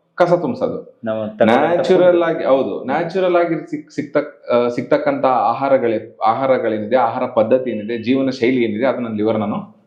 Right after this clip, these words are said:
Speaker 1: ಚೆನ್ನಾಗಿಡುತ್ತೆ.
Speaker 2: ಎಸ್, ಎಸ್, ಎಸ್.
Speaker 1: ಆ, ಯಾವ ಆಹಾರ ಎಷ್ಟು ತಿಂತೀನಿ ಅನ್ನೋದು ಎಷ್ಟು ಇಂಪಾರ್ಟೆಂಟ್,
Speaker 2: ಹ್ಮ್.
Speaker 1: ಎಷ್ಟೊತ್ತು ತಿಂತೀನಿ ಅನ್ನೋದು ಇಂಪಾರ್ಟೆಂಟ್.
Speaker 2: ಓಕೆ.
Speaker 1: So ನಾವು ಡೇ ಟೈಮ್ ಅಲ್ಲಿ
Speaker 2: ಎಸ್.
Speaker 1: ಸೂರ್ಯಾಸ್ತಕ್ಕಿಂತ ಮುಂಚೆನೆ ನಾವು ಆಯುರ್ವೇದದಲ್ಲಿ ರೆಕಮೆಂಡ್ ಮಾಡೋದು.
Speaker 2: ಹೌದು.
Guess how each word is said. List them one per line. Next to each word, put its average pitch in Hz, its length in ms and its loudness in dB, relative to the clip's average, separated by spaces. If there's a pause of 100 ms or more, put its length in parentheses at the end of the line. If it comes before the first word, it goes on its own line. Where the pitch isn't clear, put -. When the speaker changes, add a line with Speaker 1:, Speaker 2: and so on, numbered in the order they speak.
(140)
Speaker 1:
ಚೆನ್ನಾಗಿಡುತ್ತೆ. 98 540 0
Speaker 2:
ಎಸ್, - 80 -12
ಎಸ್, - 480 -16
ಎಸ್. - 720 -8
Speaker 1:
ಆ, 113 40 6 (1200)
ಯಾವ 156 380 4 (160)
ಆಹಾರ 180 500 0
ಎಷ್ಟು 156 420 -2
ತಿಂತೀನಿ 156 400 0
ಅನ್ನೋದು 139 300 0
ಎಷ್ಟು 120 200 -2
ಇಂಪಾರ್ಟೆಂಟ್, 117 560 0
Speaker 2:
ಹ್ಮ್. 160 380 0
Speaker 1:
ಎಷ್ಟೊತ್ತು 196 520 -2
ತಿಂತೀನಿ 170 400 -2
ಅನ್ನೋದು 151 280 0
ಇಂಪಾರ್ಟೆಂಟ್. 101 760 -6
Speaker 2:
ಓಕೆ. 95 320 -8
Speaker 1:
So 135 120 6
ನಾವು 135 220 0
ಡೇ 151 160 2
ಟೈಮ್ 156 260 -4
ಅಲ್ಲಿ 147 280 -2 (580)
Speaker 2:
ಎಸ್. 98 220 -6
Speaker 1:
ಸೂರ್ಯಾಸ್ತಕ್ಕಿಂತ 143 960 0
ಮುಂಚೆನೆ 139 560 0
ನಾವು 143 380 0
ಆಯುರ್ವೇದದಲ್ಲಿ 120 520 0
ರೆಕಮೆಂಡ್ 120 340 -2
ಮಾಡೋದು. 92 400 -10
Speaker 2:
ಹೌದು. 95 460 -4